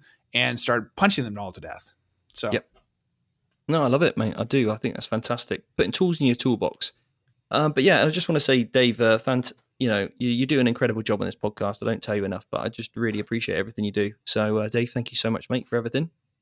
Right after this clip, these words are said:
Speaker 1: Yeah, man. Uh, it was a pleasure to finally catch up with you and, uh, and to do another episode.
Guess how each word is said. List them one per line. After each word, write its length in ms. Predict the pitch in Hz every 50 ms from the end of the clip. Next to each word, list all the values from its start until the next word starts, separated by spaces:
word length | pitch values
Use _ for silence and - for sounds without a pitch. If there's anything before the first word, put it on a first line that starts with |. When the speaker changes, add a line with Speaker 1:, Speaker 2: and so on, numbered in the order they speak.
| _ _ _ _ _ _ _ _ -
Speaker 1:
Yeah, 100 | 185 208
man. 220 | 170 156 185 180 - _ - _ _ - - _ _ -
Uh, 260 | 127 131 135 135 135
it 40 | 139
was 120 | 139 135
a 40 | 139
pleasure 240 | - 175 175 180 170
to 100 | 165 156
finally 340 | 139 - 160 160 160 156 151
catch 220 | 147 160 147 -
up 80 | 180 170
with 100 | 170 170
you 160 | 180 202 208
and, 160 | 180 151 147
uh, 220 | 147 147 143 143 123
and 180 | 123 143 139 135
to 60 | 139
do 140 | 135 151 151
another 220 | 147 147 143 147
episode. 340 | 202 226 - - 87 85 -